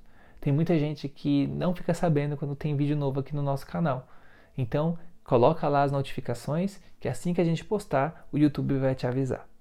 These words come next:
ok? Compartilhe também com o maior número de pessoas. Deixe o seu like também, que isso é muito importante e ajuda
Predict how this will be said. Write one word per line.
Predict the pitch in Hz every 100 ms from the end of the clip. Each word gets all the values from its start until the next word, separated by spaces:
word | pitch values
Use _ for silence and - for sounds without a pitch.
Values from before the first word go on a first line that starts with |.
| -
ok? | - 123 131 175 - - -
Compartilhe | 151 147 156 - - 190 185
também | 165 135 127 147 143
com | 139
o | 135
maior | 127 131 170
número | 156 147 151
de | 139
pessoas. | 143 135 - 123 123 - - - - - -
Deixe | 135 147 170 165
o |
seu | - 147
like | 131 113 120 -
também, | 117 110 113
que | 117 123
isso | -
é | 123
muito | 135 147
importante | 156 135 - 131 139 - - - -
e | 131
ajuda | 131 123 127 135 143 151